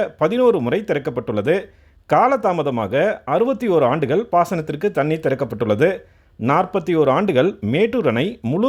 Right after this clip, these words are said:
கொள்ளளவை எட்டி உபரி நீர் திறக்கப்பட்டுள்ளது. தமிழர்களின் வாழ்வியலில் ஒன்றாக கலந்துவிட்ட மேட்டூர் அணை நூற்றாண்டை நோக்கி சிறப்பாக பீடு நடை போடும் நிலையில் இன்று தன்னுடைய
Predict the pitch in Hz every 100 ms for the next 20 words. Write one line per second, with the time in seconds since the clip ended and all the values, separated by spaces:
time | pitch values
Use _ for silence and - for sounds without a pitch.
0 | 254 160 160 170 185 123 107 120 208 -
1 | 160 233 196 127 185 170 156 127 107 104
2 | 101 170 - - _ _ _ _ 202 269
3 | 285 247 233 240 147 165 175 165 170 214
4 | 139 180 202 190 220 156 160 165 151 185
5 | 175 139 170 147 104 185 - - _ 110
6 | 165 220 - 165 233 240 160 156 156 127
7 | 190 - 135 165 233 233 202 180 226 233
8 | - 202 226 185 175 190 151 156 185 131
9 | 107 107 208 - - _ 185 208 120 196
10 | 208 175 196 156 110 160